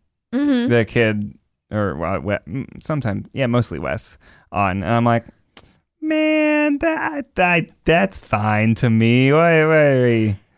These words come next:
Speaker 1: See, that's,
Speaker 2: what are
Speaker 1: that's
Speaker 2: we
Speaker 1: the
Speaker 2: doing
Speaker 1: thing is,
Speaker 2: here?"
Speaker 1: is, like, I think that, I think that my parents, they, they kind of, they start to course correct before it gets to the point where uh, you know, where Wes is doing something.
Speaker 2: Stifle his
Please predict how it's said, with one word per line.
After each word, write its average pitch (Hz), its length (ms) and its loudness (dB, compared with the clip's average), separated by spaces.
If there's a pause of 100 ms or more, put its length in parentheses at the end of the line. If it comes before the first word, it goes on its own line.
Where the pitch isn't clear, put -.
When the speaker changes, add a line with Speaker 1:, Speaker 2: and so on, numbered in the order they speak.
Speaker 1:
See, 392 160 4
that's, 349 260 2
Speaker 2:
what 240 100 0
are - 120 2
Speaker 1:
that's 117 80 2
Speaker 2:
we - 100 4
Speaker 1:
the - 20 4
Speaker 2:
doing - 180 4
Speaker 1:
thing - 100 2
is, 240 160 2
Speaker 2:
here?" - 100 -4
Speaker 1:
is, 247 280 2
like, 247 260 2 (100)
I 269 140 2
think 381 320 -4
that, 359 380 2
I 220 100 -2
think 277 240 -2
that 302 160 -2
my 226 160 0
parents, 254 420 -2
they, 220 440 2 (340)
they 202 580 2 (120)
kind 226 220 2
of, 185 320 -2 (120)
they 214 100 4
start 233 260 0
to 233 60 -2
course 214 300 0
correct 190 640 -2
before 208 420 2
it - 340 -2
gets - 520 -2 (200)
to 226 100 0
the 196 100 2
point 214 300 0
where 175 560 0 (540)
uh, 165 400 2 (100)
you 190 100 0
know, 180 100 2
where 185 160 2
Wes 180 260 0
is 196 80 -4
doing 196 260 0
something. 165 380 -4
Speaker 2:
Stifle 165 680 -8
his 143 280 -10